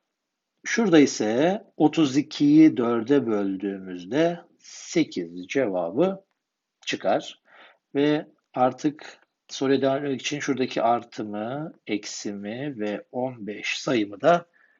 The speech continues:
not etmeyi unutmuyorum. Son olarak kırk sekiz ile sekizi topladığımda elli altı olur. Elli altıdan da on beşi çıkarttığımızda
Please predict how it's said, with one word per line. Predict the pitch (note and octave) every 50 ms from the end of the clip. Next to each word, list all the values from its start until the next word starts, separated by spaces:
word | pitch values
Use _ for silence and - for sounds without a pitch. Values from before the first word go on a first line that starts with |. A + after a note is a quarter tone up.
| _ _ _ _ _ _ _ _ _ -
not | C#3 - -
etmeyi | G2 - - E3 E3+ D3
unutmuyorum. | A#2 - - - F#2+ F2+ G2 F#2+ - _ _ _ _ - - - - _ _
Son | - - E3+ D#3
olarak | D3 C3 C3 C3+ B2+ C#3+ D#3+ D#3+ - - _ -
kırk | - D#3+ -
sekiz | - - D3 B2 C#3 C3+ A#2 A2
ile | G#2+
sekizi | - - C3 A#2 - B2 A2+ A#2 G#2
topladığımda | - A2 G#2 G2+ - A2 G2+ F#2+ F2+ F#2+ F#2+ F#2+ F2+ E2+ F2+ E2+ F2 - - - -
elli | D3+ F3+ F#3 F3
altı | E3+ E3 E3+ - - - E3
olur. | D#3+ D#3 D#3+ D#3 - - - _ _ _ _ _ _ _ _ _ _ _ _ _ _ _ -
Elli | G#3+ G#3 F3 D3+ C3+
altıdan | A2 G2+ F#2+ - - F#2 G2 F#2+ F#2 F#2 F2
da | F#2+ F2+ -
on | - - F#2 E3 D3+ B2 G2+
beşi | - - - - -
çıkarttığımızda | - - A#2 G#2 - - F2+ F2+ - - - F2 F2+ F#2 F2 F2 G2 G#2+ A#2 C#3+ D#3 D#3 D#3 -